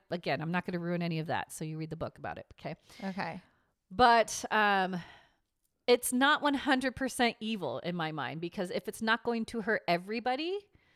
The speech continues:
Speaker 2: Yeah.
Speaker 1: And, and she would go in, I didn't talk about this. Debbie would go into the bathroom telling him to leave them alone. That's why it's not, he's, that he wrote, he's like, "I'm not going to hurt you guys. I'm just after the one
Speaker 2: Mm,
Speaker 1: person."
Speaker 2: just after Lee. She was
Speaker 1: Which doesn't
Speaker 2: promised
Speaker 1: make
Speaker 2: me.
Speaker 1: sense to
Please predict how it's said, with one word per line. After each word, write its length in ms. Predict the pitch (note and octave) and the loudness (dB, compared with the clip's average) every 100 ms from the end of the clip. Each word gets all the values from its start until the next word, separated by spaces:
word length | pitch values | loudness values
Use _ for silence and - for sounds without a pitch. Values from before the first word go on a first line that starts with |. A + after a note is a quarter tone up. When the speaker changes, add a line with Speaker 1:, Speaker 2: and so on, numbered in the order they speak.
| _ _ | _ _
Speaker 2:
Yeah. 420 | A3 C4 G3 C3+ E3+ | 0 4 4 2 0
Speaker 1:
And, 200 | A#3+ A#3 - - | 2 2 0 -4
and 80 | A3+ | 0
she 200 | - G#4 | 2 2
would 120 | F4 | 4
go 220 | C4+ C4 | 6 6
in, 160 | C4 G#3+ | 6 4
I 100 | C#4+ | 2
didn't 240 | B3+ A#3+ - - - - | 0 -4 -10 -20 -16 -4
talk 160 | A3 | -2
about 160 | - G3+ | -2 -2
this. 180 | F#3+ F3+ | -2 0
Debbie 260 | F#3 B3+ | 0 0
would 140 | B3 G3 | -2 0
go 160 | F#3+ | 0
into 180 | F#3+ F#3 | 0 -2
the 60 | F3+ | 0
bathroom 500 | E3+ G3 A3 E3+ F3 | 2 2 -2 -6 -6
telling 320 | - F#3 F#3+ | -4 -4 -4
him 220 | F#3 F3+ | -4 -6
to 120 | - F3+ | -6 -8
leave 340 | F3+ G3 F#3 | -6 -6 -4
them 140 | F3+ D#3+ | -4 -4
alone. 240 | E3+ D3+ | -6 -4
That's 180 | F#3 - | -4 0
why 120 | F#3+ | 0
it's 260 | E3 E3 F#3 | 0 -4 -4
not, 160 | E3 | -4
he's, 200 | G3 F3+ - F3 | -4 -6 -6 -4
that 120 | F#3 | -2
he 80 | G3 | 0
wrote, 260 | G3 G#3 | 0 0
he's 160 | D#3 F3 | -2 -8
like, 140 | D3 - | -6 -4
"I'm 160 | F#3 | -2
not 220 | F#3+ F#3+ - | -2 -2 -4
going 220 | G3 F#3 | -4 -4
to 80 | F3+ | -4
hurt 280 | E3 D#3 | -4 -4
you 120 | F3+ D#3+ | -6 -8
guys. 400 | G#2 A#1 - - | -8 -8 -10 -10
I'm 160 | E3 E3+ | -8 -6
just 260 | D#3 - C3 | -6 -6 -6
after 440 | C3 - A#2 - _ _ _ | -8 -8 -10 -10 _ _ _
the 80 | D3 | -10
one 220 | B2 B2 | -6 -6
Speaker 2:
Mm, 60 | F3+ | -4
Speaker 1:
person." 320 | D3+ C#3+ F#3+ | -4 -2 -4
Speaker 2:
just 160 | C3+ G3 | -2 -4
after 300 | F#3 G3+ F#3 | -4 -6 -6
Lee. 260 | F#3 F3+ | -6 -8
She 180 | E3+ F#3+ | -8 -2
was 60 | F3+ | 2
Speaker 1:
Which 160 | C#4 - | 4 6
doesn't 180 | C#4 C#4 C#4+ | 6 6 4
Speaker 2:
promised 40 | |
Speaker 1:
make 160 | C4 F3 | 4 4
Speaker 2:
me. 60 | E3+ | 2
Speaker 1:
sense 260 | B3 A#3+ | 2 0
to 400 | - A#3+ A3+ G#3+ | -4 -2 -2 -6